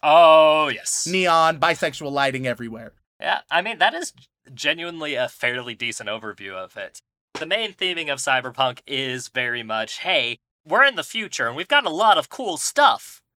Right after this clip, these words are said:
Speaker 1: but society as a whole is real fucked in a lot of ways. Very heavily leaning into, uh, like, the capitalize-, uh, capitaliz-,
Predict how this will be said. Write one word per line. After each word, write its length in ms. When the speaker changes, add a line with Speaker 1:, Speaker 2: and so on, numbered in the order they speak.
Speaker 1:
but 380
society 680
as 160
a 100
whole 480
is 240
real 380
fucked 420
in 100
a 60
lot 400
of 140
ways. 480
Very 340
heavily 380
leaning 320
into, 340
uh, 280
like, 260
the 240
capitalize-, 680
uh, 140
capitaliz-, 480